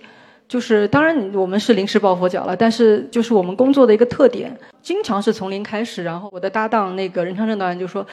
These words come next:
最好的工作就是能把你带到更远的地方。这个工作，即由这个工作，它让你打开另外一扇门，你看到了完全不同的东西。我出发的时候，跟我拍完这个片子之后，我对自然的这个认知肯定跟我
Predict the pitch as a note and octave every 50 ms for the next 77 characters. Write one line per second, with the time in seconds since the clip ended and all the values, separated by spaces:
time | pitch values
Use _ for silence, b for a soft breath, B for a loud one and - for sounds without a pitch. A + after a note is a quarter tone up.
0 | B B B B B - F4 - - F#3+ F3+ F#3 F#3 - G#3+ A3 A3+ A3 A3+ G3+
1 | F#3 F#3+ G3 - A3+ - A#3 G#3 G3+ A3+ A3 G#3 G#3 A3 G3 F#3 F3+ A#3+ G#3+ G3+
2 | A3 G3 G3 A#3+ A3 G3+ F#3+ E3+ D#3+ D#3+ E3+ E3 - A2+ F3+ - - - A3 _
3 | b b b b - D#4 C4+ B3+ - E4 E4 E4+ D#4+ C4+ B3 B3 - A#3 D4 D#4
4 | B3+ C4 C4+ D4 A#3 A#3+ A#3 D4 C#4+ D4 D4+ D4+ D4 A3+ A3 C4 C#4 C#4+ C#4+ C4+
5 | B3+ A#3 A#3+ - F#3+ F#3 F3 A3 C4 C#4 E4+ F#4+ F4+ E4 C4 A3 F#3+ F#3+ - G#3+
6 | F#3 F#3 F3 E3+ E3+ F3 F#3 F#3+ F#3+ - - D4+ D4+ D#4+ D4 C#4 B3+ A3+ G#3+ G#3+
7 | A3 A#3+ D4+ D4 F4 D#4+ D4+ E4 C4+ - - F#3 G#3 A#3 A3+ C#4 C#4+ D#4 D4 -
8 | - - - B B B B B B B B B G#3+ G#3 G#3 - - D#4 C4+ E4
9 | E4+ E4+ C#4+ C4 C4+ C4 B3 A#3 A#3 C4 C4+ A#3+ G3 F3+ - - - - - -
10 | - D4 C4+ B3+ C4+ C#4+ C4+ B3 - C4 C4+ B3+ A#3+ B3 C4+ C4+ C4+ C#4+ B3 G3+
11 | F#3 F3+ F3+ A#3 A#3 A3+ A3+ - B3+ A#3 F#3+ F3 F#3 G#3 A3+ A#3 A3+ A#3 A3 G3
12 | F#3+ F#3+ A3+ A#3 - G3+ G3+ - A3 A3+ A3+ A3 - - - - _ _ _ -
13 | G3+ F#3 G3 B3+ C#4 C4+ C4 - - A#3+ A3+ A3+ A3+ G3+ F3 - - -